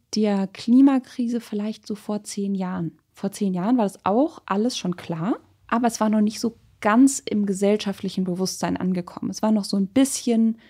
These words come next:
Leute, die viel Zeitung lesen, die sich viel mit beschäftigen, haben's verstanden. Es gab dann auch, ja, die Idealisten, wir haben damals schon kein Fleisch mehr gegessen, aber es war nicht so bei jedem klar, wir müssen da was machen, weil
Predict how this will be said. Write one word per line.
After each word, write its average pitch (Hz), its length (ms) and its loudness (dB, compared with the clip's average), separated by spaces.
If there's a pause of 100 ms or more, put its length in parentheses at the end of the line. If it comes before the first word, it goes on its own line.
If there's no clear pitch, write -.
Leute, 202 320 4
die 202 100 0
viel 220 240 0
Zeitung 180 460 0
lesen, 185 260 0
die 190 80 -2
sich 185 160 -4
viel 202 140 -2
mit 185 140 -4
beschäftigen, 233 580 -2
haben's 208 180 -2
verstanden. 233 800 0 (320)
Es - 100 -12
gab 165 160 -4
dann 190 160 -4
auch, 185 160 -10
ja, 196 140 -2
die 185 180 -6
Idealisten, 220 920 0
wir 196 100 -4
haben 180 100 -2
damals 226 300 2
schon 226 120 -2
kein 208 440 -4
Fleisch 214 320 2
mehr 220 100 6
gegessen, 214 640 2 (520)
aber 202 680 0 (260)
es - 160 -6
war 196 120 4
nicht 208 160 0
so - 80 -4
bei 180 80 4
jedem 185 300 2
klar, - 380 -8
wir 175 100 0
müssen 202 240 -2
da 175 140 -2
was 175 160 -6
machen, 240 340 0 (500)
weil 190 360 -2